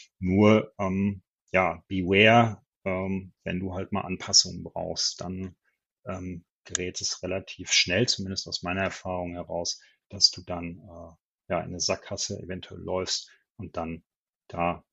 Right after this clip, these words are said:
stecken bleibst tatsächlich. Also ich will diese Tools überhaupt nicht schlecht reden. Die haben, äh, alle ihre Daseinsberechtigung und machen auch alle einen guten Job. Nur das muss halt, äh, zukünftigen Marketing Technology Engineers klar sein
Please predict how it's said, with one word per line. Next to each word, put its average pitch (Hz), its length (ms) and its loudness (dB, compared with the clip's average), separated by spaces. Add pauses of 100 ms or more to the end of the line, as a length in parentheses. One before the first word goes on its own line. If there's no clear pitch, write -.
(280)
stecken - 400 -2
bleibst 82 420 -8
tatsächlich. - 640 -12
Also 104 160 2
ich - 200 -2
will 113 80 6
diese 95 240 0
Tools 110 300 0
überhaupt 101 360 2
nicht 95 140 2
schlecht - 340 -2
reden. 139 220 2
Die 104 100 0
haben, 95 320 -4
äh, 90 220 -8 (100)
alle 101 180 0
ihre 104 280 -6
Daseinsberechtigung 101 960 0
und 92 80 -2
machen 90 260 -2
auch 90 140 -8
alle 101 160 0
einen 95 100 -2
guten 90 240 -12
Job. - 320 0 (440)
Nur 101 260 4
das - 260 -4
muss 95 280 0
halt, 104 400 2
äh, 95 260 -2
zukünftigen 87 800 -4
Marketing 87 580 -4
Technology 90 600 -4
Engineers 92 680 -4 (280)
klar 90 300 2
sein 98 440 2